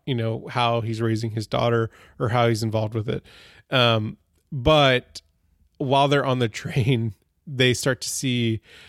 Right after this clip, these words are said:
like, you start to see, like, little, little pieces of, like, you know, maybe there's a traffic or, you know, there's, like, a bunch of, uh, police going somewhere. They finally get on the train,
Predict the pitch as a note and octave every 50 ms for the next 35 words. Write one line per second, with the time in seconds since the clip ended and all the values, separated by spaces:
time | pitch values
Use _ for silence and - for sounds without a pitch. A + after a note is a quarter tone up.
0 | - - D3+ C#3+ C#3+ F3+ F3+ G3 E3 F3 - - G3+ F3+ D3 - C#3+ - - F3+
1 | E3+ C#3+ C3 B2+ C#3 D3+ D3+ C#3+ C3+ B2+ B2 - - _ - - D#3+ D#3 D3 C#3+
2 | C#3 C3 B2+ C3+ - _ _ _ _ _ _ _ _ _ _ _ _ _ _ _
3 | - - C#3 C3+ A#2 B2+ A#2+ A#2+ G#2+ G#2+ C3 - D3+ C3+ A#2 A#2 A2+ G#2+ A2 G#2+
4 | A2+ G#2+ G#2 A#2+ C#3+ - - - B2 A#2 G#2+ - B2 A2+ - - - - C3+ A#2
5 | A2 A#2+ C#3 - B2 A2+ A2 G#2 A#2 A2+ G#2+ B2 A#2 - C3 A#2+ B2 B2 G#2+ -
6 | A#2+ A2 A2 - C#3 C#3 C3+ C#3 - - - - C3+ B2 A#2 A#2 A2 - - -
7 | C3 B2 A#2+ A2+ A2 - B2 A#2 A#2 A#2 A2+ A2 - - - - - - _ _
8 | - B2+ - F#3 F#3+ F#3+ F3 D3 D#3+ D#3 D3 C3 A#2+ - - D3 C#3 C#3 C3 B2+
9 | A#2+ A2